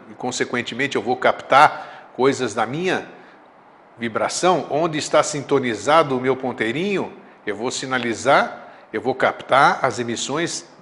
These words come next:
desse transmissor. Então sempre houve transmissão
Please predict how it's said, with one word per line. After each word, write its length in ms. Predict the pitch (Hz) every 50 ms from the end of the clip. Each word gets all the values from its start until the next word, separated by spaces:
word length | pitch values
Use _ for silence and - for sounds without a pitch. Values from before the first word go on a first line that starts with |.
| - - -
desse 300 | 113 190 214 - - -
transmissor. 560 | - 156 139 120 113 120 107 - - 107 95 - - - - _ - _ _ _ _ _ - - - _ - - - - - -
Então 320 | - 156 151 - 233 226 -
sempre 840 | - - - - 247 269 294 - - 285 262 254 - - - - - - - - - - - _ - -
houve 600 | - - 170 185 196 165 156 185 196 196 190 190 - - - - - - - - - - - - - - - - -
transmissão 640 | 175 180 175 139 147 151 127 - - - 101 92